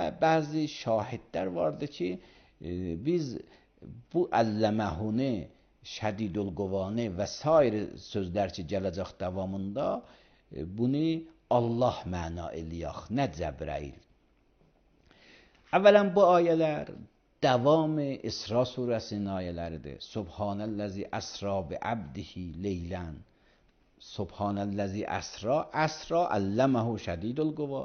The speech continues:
əsra, e, fə əvha ilə, e, abdihi ma əvha. Ona uyğun tənasüb olaraq o ayələrdən budur ki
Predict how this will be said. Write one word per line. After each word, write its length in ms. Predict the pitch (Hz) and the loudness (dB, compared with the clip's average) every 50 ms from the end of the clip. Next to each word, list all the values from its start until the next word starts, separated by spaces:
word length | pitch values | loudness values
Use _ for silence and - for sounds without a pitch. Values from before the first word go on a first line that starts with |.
| - - | -8 -4
əsra, 580 | - 110 139 - - - - - 151 156 156 156 151 160 - - - - - - - - - | 0 0 0 0 0 -4 -10 -2 4 6 6 6 6 4 2 -6 -14 -20 -20 -20 -20 -18 -10
e, 140 | - 78 82 78 78 76 - - - - | -6 -4 -4 -4 -6 -8 -12 -18 -20 -20
fə 340 | - - - 107 113 120 123 127 - 160 - - - - - _ _ _ - | -12 -6 -2 0 2 2 0 0 -4 -6 -10 -16 -20 -20 -20 _ _ _ 8
əvha 480 | 131 143 147 143 139 113 101 139 135 135 - - | 10 10 10 10 8 4 4 6 6 6 6 4
ilə, 240 | 104 107 110 101 95 90 78 - - - - _ _ _ | 4 2 2 2 2 2 0 -4 -8 -16 -20 _ _ _
e, 160 | - - 80 80 78 69 60 - - - - | -10 -8 -6 -4 -4 -4 -6 -8 -10 -10 -4
abdihi 580 | - 120 135 135 123 117 120 135 127 131 147 151 | -2 -2 -2 -2 -4 -4 -2 -2 0 2 2 4
ma 200 | 135 110 95 92 - - | 4 4 4 2 0 0
əvha. 540 | - 92 87 78 80 - - - 113 - 87 - - - - - _ _ _ _ _ - | -2 -2 -2 -2 -4 -4 -2 0 2 2 2 0 -4 -10 -20 -20 _ _ _ _ _ 2
Ona 280 | 156 170 180 202 220 233 208 | 4 6 6 6 6 6 6
uyğun 500 | 208 202 190 185 160 185 202 202 208 202 | 6 6 6 4 4 4 4 4 4 0
tənasüb 800 | - - - 123 131 135 127 123 123 - - - 202 196 202 | 0 2 4 4 6 6 4 4 4 2 0 -2 -2 0 0
olaraq 520 | 196 180 185 175 175 175 180 180 180 - - - - - - _ _ - 147 | 2 4 4 4 4 4 4 2 0 -4 -14 -20 -20 -20 -20 _ _ 0 4
o 80 | 139 107 | 6 8
ayələrdən 800 | 160 160 156 156 151 147 147 147 151 156 151 151 160 160 165 160 | 10 10 10 8 6 6 6 6 6 4 4 2 0 -2 -2 -4
budur 200 | 156 156 160 151 | -4 -4 -6 -6
ki 220 | - - 160 160 | -6 -4 -4 -4